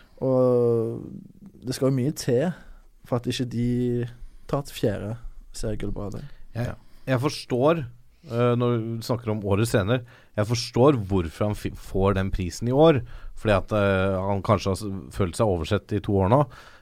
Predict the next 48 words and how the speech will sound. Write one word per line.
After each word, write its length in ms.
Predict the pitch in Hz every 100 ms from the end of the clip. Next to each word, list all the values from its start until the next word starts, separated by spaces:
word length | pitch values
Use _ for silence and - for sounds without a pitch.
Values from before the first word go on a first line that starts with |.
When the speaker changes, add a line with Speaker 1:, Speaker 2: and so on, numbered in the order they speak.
| -
Speaker 2:
Eh, 520 | 117 110 110 107 110
men 180 | 98 127
allikevel, 400 | 139 127 - 156
jeg 140 | 165 127
synes 120 | 117
det 100 | 147
er 20 | - -
feil 140 | 107 117
å 80 | 143
gi 160 | 107 98
han 160 | 120
den 220 | 101 104
prisen 340 | 110 95 - 160
i 40 |
år. 380 | - 156 254 233
Jeg 180 | 127 160
synes 180 | 131 120
han 100 | 127
burde 180 | 151
fått 280 | 160 - 104
den 80 | 131
i 40 | 151
tjue 180 | 156
femten, 400 | 151 139 120 208 - - -
for 140 | -
jeg 100 | 147
mener 180 | 175 143 156
årets 380 | 113 107 147 -
trener 320 | 160 107 117
skal 160 | - 156
være 200 | 131 104
en 100 | 123
trener 280 | 123 113 92
som 120 | 110
på 40 | 117
en 80 | 123
måte 200 | 113 135 117 120
løfter 520 | 139 120 - - 123
laget 380 | 107 85 90 113
til 120 | 135
noe 260 | 131 135 131 - - -
helt 220 | - 110 113
eksepsjonelt 680 | 127 - 123 139 120 127 127
eller 140 | 123
noe 100 | 131
nytt, 320 | 131 147 -
eller 220 | 143 127 131
liksom, 420 | 113 127 131